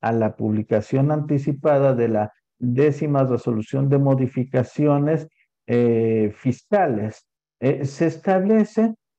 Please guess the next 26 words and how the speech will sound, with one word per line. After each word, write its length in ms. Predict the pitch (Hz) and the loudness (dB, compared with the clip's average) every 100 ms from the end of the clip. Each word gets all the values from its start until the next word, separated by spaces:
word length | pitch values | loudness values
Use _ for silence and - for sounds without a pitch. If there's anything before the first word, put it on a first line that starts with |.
| _ | _
que 180 | 165 156 | 0 0
va 260 | 143 190 220 | 0 0 -2
a 40 | |
ser 360 | 220 - 208 208 | -2 0 2 2
exigible 800 | 139 - 139 135 175 180 185 | -2 -4 -4 -2 -2 0 0
hasta 260 | 165 139 151 | 0 -2 -2
el 180 | 123 - | -2 -2
treinta 560 | 123 123 120 110 120 | 0 2 0 0 0
y 120 | 117 131 | 0 2
uno 380 | 156 185 185 - _ _ | 2 0 0 -6 _ _
de 280 | 127 117 110 | -2 0 0
julio 1000 | - - - 220 202 131 123 123 139 139 _ _ | -2 -12 0 2 4 4 4 4 0 -4 _ _
que 80 | 156 | 0
el 120 | 135 | 0
C 240 | 127 - 202 | 0 0 0
F 260 | 208 233 | 2 0
D 140 | 202 175 | 2 2
I 180 | 185 196 | 0 -2
con 280 | 185 160 139 | -2 -2 0
complemento 800 | 143 131 131 127 131 156 165 185 | 0 0 0 0 0 0 -2 -4
carta 420 | - 156 156 156 175 | -2 -2 -2 -2 -6
aporte 600 | - 147 147 147 190 175 _ _ _ _ _ | -4 -2 -2 0 -4 -6 _ _ _ _ _
cumpla 640 | 214 214 214 202 214 208 208 | 0 2 2 2 0 0 0
con 220 | 165 147 | -2 0
la 160 | 139 139 | 0 0
totalidad 840 | 127 - 131 123 127 127 147 | -2 0 0 2 2 2 2